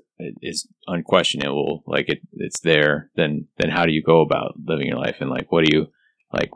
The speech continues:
what does, what does being mortal mean in that context? And so that was, it was neat to see how they lived there. So anyway, um, as far as, uh, setting out what it hoped to do, I, I thought it did a great job of that. Um,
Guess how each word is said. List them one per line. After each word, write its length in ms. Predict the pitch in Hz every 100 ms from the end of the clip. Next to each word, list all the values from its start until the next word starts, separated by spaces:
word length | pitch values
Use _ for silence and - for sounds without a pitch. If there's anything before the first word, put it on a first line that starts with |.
| -
what 240 | 92 82
does, 200 | 82 76 -
what 140 | 87
does 120 | 80
being 320 | 85 87 82
mortal 440 | 82 82 78 71 73
mean 380 | 80 80 78 76
in 180 | - 80
that 220 | - -
context? 640 | - 71 - 69 - -
And 220 | - 76 - _ _ _ _
so 100 | 95
that 60 |
was, 260 | 87 80 - _ _ _ _ _ _
it 40 | 151
was 80 | 127
neat 180 | 110
to 80 | 90
see 140 | 92 85
how 100 | 82
they 180 | 82
lived 200 | 80 80
there. 120 | 80 87
So 140 | 127
anyway, 380 | 110 85 80 90
um, 340 | 101 101 95 -
as 160 | 104 -
far 220 | 107 101
as, 140 | 92
uh, 180 | 95 87
setting 280 | - 101 95
out 100 | 92
what 120 | 95
it 100 | 87 -
hoped 200 | 101 -
to 80 | 92
do, 260 | 92 90
I, 120 | 80 80 -
I 140 | 76
thought 220 | - 80
it 80 | 76
did 120 | 80
a 40 | 78
great 200 | 73 78
job 240 | 80 78
of 60 | 78
that. 240 | 80 87 - _ -
Um, 380 | - 80 82 -